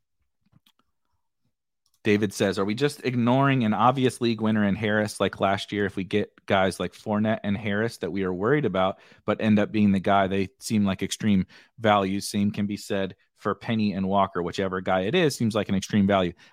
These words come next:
I think, um, <laughs> yeah, that's funny. Edward says, uh, uh, "David Ramondre would like to have a word with you."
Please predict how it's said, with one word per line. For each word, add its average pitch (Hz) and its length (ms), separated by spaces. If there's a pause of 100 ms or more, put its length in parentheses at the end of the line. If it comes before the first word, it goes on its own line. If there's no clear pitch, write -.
I 104 80
think, 113 420
um, 92 440 (340)
<laughs> - 160
yeah, 107 160
that's 82 220
funny. 80 200
Edward 95 320
says, 85 320
uh, 87 200 (400)
uh, 85 420
"David 127 320
Ramondre 120 480
would 87 120
like 85 160
to 87 40
have 85 120
a 82 60
word 82 200
with - 160
you." - 80